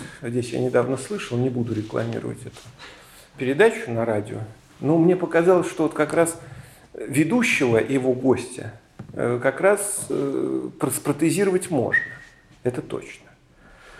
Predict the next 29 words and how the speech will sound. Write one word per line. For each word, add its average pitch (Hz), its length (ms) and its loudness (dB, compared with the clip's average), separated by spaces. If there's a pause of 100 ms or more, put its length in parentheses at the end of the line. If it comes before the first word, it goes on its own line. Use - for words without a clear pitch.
(260)
То 143 100 6
есть, 131 320 0
поскольку 135 400 4
там 135 200 4
идут 147 180 2
рассуждения 120 680 0
про - 200 2
шахматы, - 540 -4
вот 107 160 -6
шахматы, 131 540 -2
вот 110 180 -4
уже 117 200 0
все, 117 240 2
компьютер 107 500 -2
выигрывает 117 580 0 (300)
в - 40 -16
шахматы. - 280 -8
Ну, - 80 -12
конечно, 165 400 2
выигрывает. 110 480 0 (300)
Что, 180 200 4
шахматы — 127 480 0
это 123 140 -2
интеллект? 143 540 -2 (1080)
Это 156 180 2
что 160 220 0
такое? - 500 -6 (220)
Это 143 180 0
комбинаторика. 185 1000 2